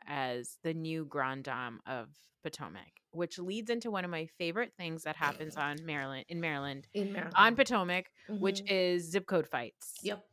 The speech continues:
Speaker 1: Fighting about where we actually live.
Speaker 2: Mm-hmm.
Speaker 1: Because as, as we've said, uh,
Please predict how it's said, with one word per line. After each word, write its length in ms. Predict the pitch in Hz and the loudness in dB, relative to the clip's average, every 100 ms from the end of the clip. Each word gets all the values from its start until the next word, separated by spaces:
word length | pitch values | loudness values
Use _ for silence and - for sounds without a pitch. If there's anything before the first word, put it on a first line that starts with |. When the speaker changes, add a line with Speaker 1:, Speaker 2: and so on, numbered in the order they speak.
| - | 4
Speaker 1:
Fighting 380 | 196 214 226 233 | 8 10 8 6
about 460 | 202 180 170 165 170 | 8 10 10 8 4
where 260 | 180 190 | 6 6
we 160 | 196 196 | 4 0
actually 560 | 147 151 - 170 151 143 | 2 2 0 -4 -2 -2
live. 320 | 127 90 - - | -2 -4 -6 -6
Speaker 2:
Mm-hmm. 320 | 208 196 208 220 | -4 -4 -8 0
Speaker 1:
Because 220 | 185 180 | 0 4
as, 200 | 190 208 226 | 4 4 4
as 180 | 190 240 | 6 6
we've 220 | 311 311 | 6 4
said, 420 | - 220 202 185 - _ _ _ _ _ _ | 6 8 8 4 -10 _ _ _ _ _ _
uh, 60 | - | -10